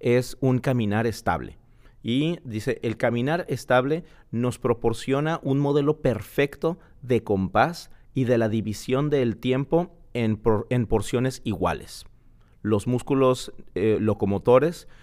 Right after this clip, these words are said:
son músculos conscientes, sujetos al absoluto control de la voluntad. Entonces encontramos en caminar el punto de partida natural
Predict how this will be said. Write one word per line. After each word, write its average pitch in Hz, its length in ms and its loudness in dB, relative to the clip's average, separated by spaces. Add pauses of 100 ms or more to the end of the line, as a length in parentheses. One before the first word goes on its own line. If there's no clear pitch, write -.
son 123 360 0
músculos 110 580 0
conscientes, 95 1040 -2 (240)
sujetos 151 800 0
al 123 180 0
absoluto 131 720 0
control 127 640 2
de 120 180 0
la 107 80 2
voluntad. 101 680 0 (380)
Entonces 156 720 0
encontramos 117 640 0
en 104 200 -2
caminar 98 680 -2 (760)
el 104 200 -4
punto 110 400 2
de 120 80 4
partida 113 760 0
natural 104 680 0